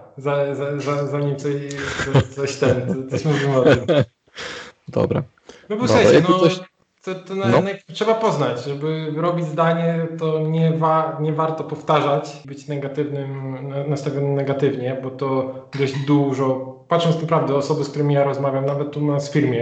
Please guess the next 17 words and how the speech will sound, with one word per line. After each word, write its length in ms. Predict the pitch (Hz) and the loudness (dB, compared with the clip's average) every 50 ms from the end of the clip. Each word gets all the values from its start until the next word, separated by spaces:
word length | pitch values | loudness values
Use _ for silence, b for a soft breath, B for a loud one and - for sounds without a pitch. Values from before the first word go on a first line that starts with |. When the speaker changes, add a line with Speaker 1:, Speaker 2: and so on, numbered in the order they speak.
| 117 - | -4 -6
Speaker 1:
jest 140 | 127 120 123 131 | -8 -10 -8 -6
dość 120 | 135 131 | -4 -4
dużo 220 | 135 143 131 139 | -2 -2 0 0
osób, 140 | 135 - - | -2 -2 -2
Speaker 2:
Mhm. 120 | 107 107 123 | -2 -2 0
Speaker 1:
które 100 | - 131 - | -2 -4 -6
były 140 | 135 139 139 | -6 -6 -4
negatywnie 460 | 135 135 175 170 - - 131 131 127 | -4 -2 -2 -4 -4 -4 -4 -4 -4
nastawione, 560 | 127 117 - 139 123 131 127 127 139 151 156 - B B B B B B B | -4 -6 -6 -6 -4 -4 -2 0 0 0 -2 -2 B B B B B B B
to 60 | - | 0
ja 100 | 147 143 | 2 2
zachęcam, 540 | 143 147 147 151 151 143 - 151 - 139 - B B B B B _ | 2 2 2 0 0 0 2 0 0 0 -2 B B B B B _
poznajcie, 640 | - 151 135 - 151 151 151 151 151 - 156 151 143 | -2 -2 0 2 2 2 2 2 0 0 -2 -2 -2
zobaczcie, 580 | 135 - - 139 139 143 - - - 151 147 | -2 -2 0 2 2 2 0 -2 -2 -2 -2
poświęćcie 600 | 147 143 143 123 - - 151 151 147 147 - 147 143 | -2 -2 -6 -8 -6 -2 -2 -2 -2 -2 -4 -2 0
jedno 240 | 147 143 143 139 131 | 0 0 0 0 -4
popołudnie 840 | - 139 - - 139 135 135 135 143 156 185 214 - - - - | -4 -6 -6 -4 -2 0 0 2 2 2 2 2 0 -2 -6 -12